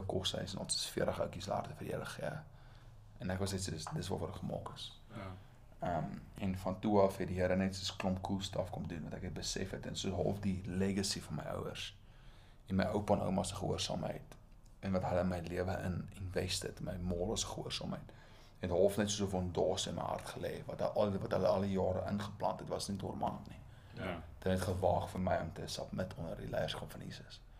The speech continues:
Speaker 1: En dis waar ek tot bekering gekom het. En ja, man,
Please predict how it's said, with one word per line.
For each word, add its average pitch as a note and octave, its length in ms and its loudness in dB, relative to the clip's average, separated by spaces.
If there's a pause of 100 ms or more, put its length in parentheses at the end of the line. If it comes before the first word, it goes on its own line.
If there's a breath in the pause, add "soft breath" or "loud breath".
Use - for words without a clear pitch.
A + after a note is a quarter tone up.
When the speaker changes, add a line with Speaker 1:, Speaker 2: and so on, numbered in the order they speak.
(560 soft breath)
Speaker 1:
En F2 380 -4
dis F#2+ 220 4
waar F#2+ 300 10
ek - 60 -6 (260)
tot - 140 -2
bekering G2 340 0
gekom - 220 -8
het. - 160 -14
En - 400 -4
ja, - 120 -6
man, - 260 -2